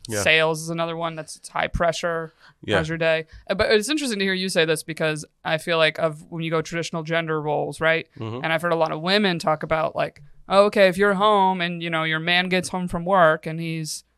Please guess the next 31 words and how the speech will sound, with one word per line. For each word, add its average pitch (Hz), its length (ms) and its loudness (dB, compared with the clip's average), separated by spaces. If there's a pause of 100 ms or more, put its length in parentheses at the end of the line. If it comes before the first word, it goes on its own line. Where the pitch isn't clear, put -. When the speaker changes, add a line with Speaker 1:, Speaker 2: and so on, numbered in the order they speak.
Speaker 2:
you 180 80 -6
know, 170 80 0
just 170 220 -4
got 180 100 6
home 175 140 0
from 170 120 -6
work," 170 280 0 (260)
they 185 180 6
also 185 240 6
were 175 120 0
like, 165 160 2
"Hey, 185 240 6
if 165 100 -2
you've 190 140 -4
been 196 120 0
with 190 120 -4
the 180 40 -8
kids 190 220 -4
all 202 100 -4
day 202 180 -2
and 156 120 -2
you're 170 140 -4
stressed 196 440 -6
and 156 120 -10
you've 170 100 -6
had 190 160 -4
a - 20 -8
bad 202 280 -2
day," 202 240 -2 (160)
Speaker 1:
Mm-hmm. 113 160 -16 (180)
Speaker 2:
the 165 240 -10